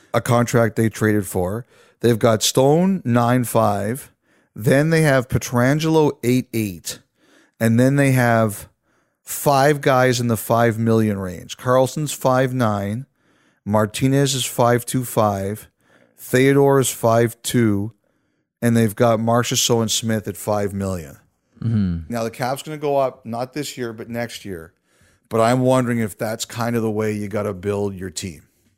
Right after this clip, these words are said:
Speaker 1: And that's also a no-tax state.
Speaker 2: And that's a big advantage, but at a certain point,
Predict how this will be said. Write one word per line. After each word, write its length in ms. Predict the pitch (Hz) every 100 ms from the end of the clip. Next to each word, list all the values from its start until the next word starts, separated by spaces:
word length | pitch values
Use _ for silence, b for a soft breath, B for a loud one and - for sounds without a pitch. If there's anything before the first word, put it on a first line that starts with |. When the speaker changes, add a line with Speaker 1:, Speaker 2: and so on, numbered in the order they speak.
| _ _ -
Speaker 1:
And 180 | 135 139
that's 220 | 147 160
also 380 | 151 147 165 151
a 80 |
no-tax 640 | 135 135 131 - 123 113 -
state. 380 | - 95 76 _ _ _ _ -
Speaker 2:
And 140 | 117
that's 220 | 113 117 131
a 60 |
big 260 | 98 107 104
advantage, 760 | 98 98 90 90 104 113 - -
but 480 | 107 101 98 98 - 117
at 120 | 104
a 60 |
certain 400 | 101 - 104 98
point, 540 | - 127 104 92 95